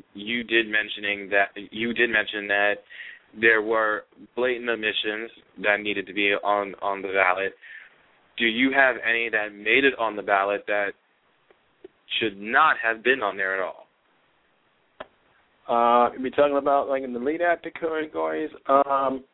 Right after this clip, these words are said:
Speaker 1: Any
Speaker 2: well,
Speaker 1: of
Speaker 2: the lead
Speaker 1: them.
Speaker 2: actor category.
Speaker 1: Doesn't matter which one.
Speaker 2: No. Um, only in the younger actors category, there's just only three idiot actors,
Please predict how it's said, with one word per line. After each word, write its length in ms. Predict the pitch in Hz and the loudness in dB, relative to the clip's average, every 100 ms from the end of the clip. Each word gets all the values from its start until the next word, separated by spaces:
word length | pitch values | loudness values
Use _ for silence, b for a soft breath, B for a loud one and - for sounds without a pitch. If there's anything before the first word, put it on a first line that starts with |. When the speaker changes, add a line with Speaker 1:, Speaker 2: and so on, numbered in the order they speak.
| _ _ - 123 | _ _ -2 4
Speaker 1:
Any 80 | 147 | 6
Speaker 2:
well, 60 | |
Speaker 1:
of 60 | 147 | 6
Speaker 2:
the 60 | |
lead 140 | 208 214 | 6 6
Speaker 1:
them. 80 | 180 | 4
Speaker 2:
actor 160 | - | 0
category. 320 | - 143 117 | -2 0 2
Speaker 1:
Doesn't 120 | 123 135 | 0 2
matter 240 | 131 135 | 2 2
which 120 | 131 147 | 0 -2
one. 240 | 151 110 - _ _ _ _ _ - | -4 -4 -12 _ _ _ _ _ -10
Speaker 2:
No. 340 | 113 98 101 B B B B B _ | -6 -4 -6 B B B B B _
Um, 440 | 147 147 147 139 _ _ _ | 6 6 6 2 _ _ _
only 280 | 170 202 214 | 2 6 6
in 60 | 202 | 6
the 60 | |
younger 300 | 190 180 175 | 4 4 4
actors 300 | 156 151 143 - | 2 2 -4 -6
category, 440 | 139 131 123 127 127 | -4 -4 -2 -2 -2
there's 120 | 131 | -2
just 120 | 147 139 | -4 -6
only 160 | 135 127 | -6 -8
three 240 | 135 123 | -8 -4
idiot 160 | 123 113 | -4 -2
actors, 460 | 113 - - 98 | -2 -4 -2 0